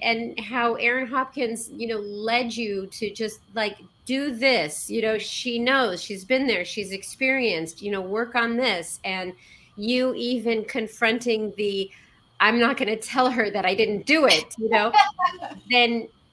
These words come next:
Speaker 1: you know, you're the one that, um, looks in the mirror and, and says, "Hey, this isn't the change that I was hoping for," you know? So I so appreciate your honesty. And I think that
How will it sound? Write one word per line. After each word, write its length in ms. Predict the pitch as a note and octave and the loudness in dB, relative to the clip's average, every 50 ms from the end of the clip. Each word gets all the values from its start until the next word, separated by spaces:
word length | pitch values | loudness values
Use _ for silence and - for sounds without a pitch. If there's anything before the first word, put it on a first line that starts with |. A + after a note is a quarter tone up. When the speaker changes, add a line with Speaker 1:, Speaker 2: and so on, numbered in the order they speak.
| - | -8
Speaker 1:
you 140 | A3 A3+ A#3 | -2 0 2
know, 320 | A3+ A3 G#3+ G3+ G3+ G#3+ - - _ _ - | 2 2 2 0 -2 -6 -10 -16 _ _ -16
you're 300 | G#3 G#3 A3 A#3+ B3+ B3+ | -10 -4 -2 0 0 2
the 80 | B3+ A#3+ | 2 2
one 160 | A#3 A3+ A3 | 0 2 2
that, 200 | G#3 G3+ G3 - - - - | 2 2 0 0 -4 -4 -2
um, 380 | G3 F#3+ F3+ F3+ F3 F3 - - | 0 0 0 0 -2 -4 -8 -6
looks 300 | G3 G3+ A3 A3 - - | -2 -2 -2 -2 -2 -4
in 60 | G#3+ | -4
the 60 | G3+ | -2
mirror 420 | G3 G3+ A#3 C4+ D4 C4 G3+ F#3 F3 | -2 0 2 2 4 4 4 4 2
and, 280 | - - F#3 F3 E3 | 2 0 -2 -2 -4
and 200 | - F3+ F3+ F#3+ | -6 -6 -6 -6
says, 300 | F#3+ - F#3+ F#3 F3+ F#3 - | -6 -6 -6 -6 -6 -8 -10
"Hey, 260 | - A3+ D4 E4 E4 G#3+ | -6 -2 -2 0 0 0
this 220 | F#3 G#3 G#3+ - A3+ | -2 -4 -4 -4 -6
isn't 300 | A3 G#3+ A3 G3+ G3 - | -6 -6 -6 -6 -6 -8
the 60 | F#3+ | -10
change 360 | - - G#3+ G3+ G#3 G#3 - | -8 -4 -2 -2 -2 -2 -4
that 100 | G#3+ G3 | -4 -2
I 100 | F#3+ F3+ | -2 -2
was 180 | E3+ F3 E3+ F#3 | -2 -4 -6 -6
hoping 300 | G#3+ G#3+ B3 E4 C#4+ B3+ | -6 -4 -2 -2 -4 -4
for," 360 | - - F3+ D#3+ D3+ C#3+ D#3 | -4 -4 -4 -4 -4 -4 -6
you 180 | - - F3 | -8 -6 -4
know? 200 | E3 D#3+ D#3+ D#3+ D#3+ _ _ _ | -4 -2 -4 -4 -6 _ _ _
So 460 | - - - G3+ F#3 F3 E3+ E3 E3 - - - - - - - - _ _ _ _ _ - | -16 -8 -4 -2 0 0 0 -2 -4 -6 -12 -20 -20 -20 -20 -20 -20 _ _ _ _ _ 4
I 360 | G#3 A#3+ C4 C#4 D4 D4 D4+ | 6 8 8 8 8 6 4
so 540 | - - - - - - D#4+ D#4 E4 E4+ D#4+ | 0 -2 -4 -4 0 4 6 6 8 6 6
appreciate 520 | D4 D4 - C#4 C#4 C4+ - C#4 C4 A#3+ G3+ | 2 0 0 -2 -2 0 2 4 6 6 6
your 140 | G#3+ G#3 | 4 2
honesty. 560 | - G#3 A3 A3 A#3+ A#3 A#3 - - A3 G3 G3 | 2 2 2 2 0 0 -2 -4 -2 -2 0 0
And 100 | F#3+ F#3+ | 0 0
I 100 | F#3+ G3 | -2 -2
think 260 | - - A#3+ B3 - | -2 -4 -4 -2 2
that 280 | B3+ A3 G3 - - | 2 2 2 2 -6